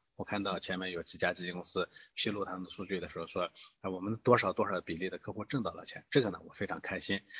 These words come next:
但可惜的是呢，有很多基金公司做的时间比较短啊，他只做了，呃，二零二一，二零年一年的。二零二零年呢，很多组合都挣到钱了。他们理-，理财魔方已经做了四年多了，这中间一七年、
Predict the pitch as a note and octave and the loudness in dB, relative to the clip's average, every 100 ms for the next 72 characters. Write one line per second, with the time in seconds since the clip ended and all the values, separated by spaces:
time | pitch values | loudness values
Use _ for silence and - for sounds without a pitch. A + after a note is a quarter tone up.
0 | - - D3 C#3 B2+ D#3 C3+ C#3 C3 C3 | 2 8 10 12 12 12 12 10 8 6
1 | A2+ C3 C3 C3 B2+ C3 C3+ A#2+ A#2 B2 | 6 6 6 4 2 4 6 6 6 6
2 | A#2 F#2+ F2+ D#2+ F2+ G2 A2 G2+ B2+ A#2+ | 6 6 0 -2 0 0 0 4 6 10
3 | D3 - - - - - A2 A2 C3 A2 | 8 8 -4 -12 -10 -2 2 8 8 8
4 | A#2 B2 A#2+ C3+ B2+ B2+ C#3 C#3 A#2 B2 | 6 2 2 6 6 6 10 10 10 6
5 | A2 A2+ B2 F2 F2 G#2+ E3+ F#3 G#3+ D#3 | 4 4 2 2 2 4 6 10 10 10
6 | A#2+ F3 F#2 - F#2+ E2 - - F#2+ C3 | 8 6 4 0 0 2 2 0 4 6
7 | D3 A2 E2+ - E2 D#2+ - - - D#3 | 6 4 2 -4 -6 -6 -10 -6 4 6
8 | D#3+ C#3+ - A#2 G2 A#2+ D3 D#3+ D#3 G2+ | 6 4 2 0 4 8 10 12 10 8
9 | G#2 C3 A2+ - D3 G2 E2 F2 E2+ F2 | 4 4 2 0 0 2 0 -2 -4 0
10 | A#2+ B2+ A#2 A#2+ A#2+ A#2+ - B2+ A2 E2 | 0 2 2 2 0 -4 -2 2 2 2
11 | F2+ | -2